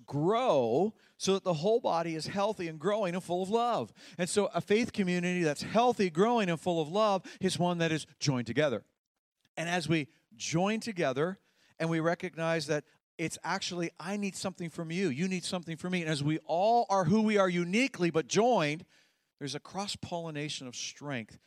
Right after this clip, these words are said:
that makes us all stronger. I saw Karen Brink's post, um, and I don't know if Karen's in second service or not. She was in first service. Are you here, Karen?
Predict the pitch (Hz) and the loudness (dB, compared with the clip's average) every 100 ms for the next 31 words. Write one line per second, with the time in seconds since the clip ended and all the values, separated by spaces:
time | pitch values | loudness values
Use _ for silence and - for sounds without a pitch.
0 | _ - 131 127 127 139 - - 113 107 | _ -12 -6 -6 -6 -6 -8 -8 -4 -4
1 | 107 110 _ _ _ - - - 170 175 | -6 -10 _ _ _ -10 -8 -6 -6 -6
2 | 113 104 _ _ _ _ _ _ _ _ | -10 -14 _ _ _ _ _ _ _ _
3 | _ _ _ _ _ _ _ 135 139 160 | _ _ _ _ _ _ _ -6 -4 -2
4 | 156 147 - _ _ - 151 139 127 139 | -2 -4 -8 _ _ -8 -8 -6 -6 -6
5 | - - 143 143 131 - - - 117 113 | -8 -6 -2 -2 -4 -8 -14 -14 -12 -10
6 | 110 107 _ _ _ _ _ _ _ _ | -10 -14 _ _ _ _ _ _ _ _
7 | _ _ _ 113 131 165 139 131 - 139 | _ _ _ -12 -10 -12 -14 -16 -14 -14
8 | 131 113 117 123 - 110 120 107 110 104 | -12 -14 -14 -14 -16 -18 -16 -16 -16 -16
9 | 127 117 107 113 - 110 107 107 - _ | -16 -16 -16 -16 -14 -14 -16 -18 -20 _
10 | - 135 135 147 160 156 | -16 -12 -10 -12 -14 -16